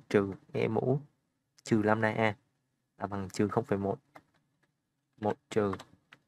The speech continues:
E mũ trừ không phẩy một. Đây, mình tô vào biến D đây ha. Rồi.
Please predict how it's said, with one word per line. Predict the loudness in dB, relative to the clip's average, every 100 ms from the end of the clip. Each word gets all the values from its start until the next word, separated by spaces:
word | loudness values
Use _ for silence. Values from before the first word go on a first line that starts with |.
| _ _ _ _ _ _ _ _ _
E | 0 2 2
mũ | 0 -2 -4 _ _ _ _ _
trừ | 0 0
không | 0 -2
phẩy | -2
một. | -4 -6 -10 -20 _ _ _ -20 -20 _ _ _ _ _ -12
Đây, | -12 _ _ _
mình | -18 -10 -2
tô | -2
vào | 0
biến | -2
D | 0
đây | 0 0
ha. | -2 -6 _ _
Rồi. | -14